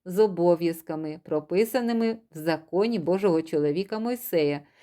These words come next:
Священники кропили кров'ю, яку брали з рук левітів. Оскільки серед зібраних було чимало людей, котрі перед цим не звершили обряду освячення, тому левіти повинні були самі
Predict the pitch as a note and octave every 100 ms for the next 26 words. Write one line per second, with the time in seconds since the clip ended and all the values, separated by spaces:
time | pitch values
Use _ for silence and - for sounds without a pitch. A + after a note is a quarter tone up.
0 | - - - G3+ G3 A3 G3+ F#3+ F#3 F3+
1 | F#3 F3+ F3+ E3+ D#3+ D#3+ G#3+ B3+ A#3 A#3
2 | A3 G#3 D3+ D#3 G3+ G#3+ F#3+ D3+ F3+ F3+
3 | F3+ E3 D#3 C#3+ C#3 C3 - _ _ _
4 | _ _ _ _ _ - G#3 G#3 B3+ B3
5 | A3+ G#3 G#3 G3+ G#3 F#3+ A3+ F#3+ F3 E3+
6 | E3+ F#3+ F#3+ F#3 F#3+ F#3+ F#3 F#3 F#3 F#3+
7 | G3+ D#3+ D3+ E3 F3 E3+ F#3 F3+ F3+ -
8 | E3+ D#3+ F#3 F#3 D#3 D3+ E3 - - D#4
9 | D#4 E3 - F#3+ F#3 G3+ D#3+ D#3 D#3+ E3
10 | F3+ E3 D3+ C#3+ C#3 C#3+ _ _ _ -
11 | G3+ C4 D#4+ C4 A3 C#4+ C4+ B3+ G3+ G3
12 | B3 A#3 G#3 G#3 A3 A3+ A3+ - - C#4+
13 | A3+ F3 D3+